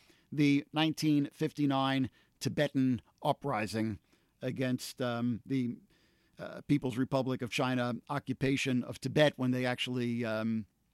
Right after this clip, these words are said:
started to rein in the, um, autonomous powers of the Tibetan nation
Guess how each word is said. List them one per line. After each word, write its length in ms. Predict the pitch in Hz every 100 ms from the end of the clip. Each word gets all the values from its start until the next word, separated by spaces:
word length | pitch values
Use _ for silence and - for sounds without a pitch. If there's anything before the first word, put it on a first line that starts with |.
| _ _ _ -
started 440 | - 160 151 135
to 100 | 131
rein 340 | 131 147 139 135
in 360 | 147 131 123
the, 260 | 131 127 127
um, 300 | 120 120 120
autonomous 540 | 147 - 147 135 123 -
powers 640 | 143 143 139 127 127 - _ _ _ _ _ _ -
of 160 | 156
the 60 | 131
Tibetan 480 | - 110 139 139 123
nation 400 | 131 131 123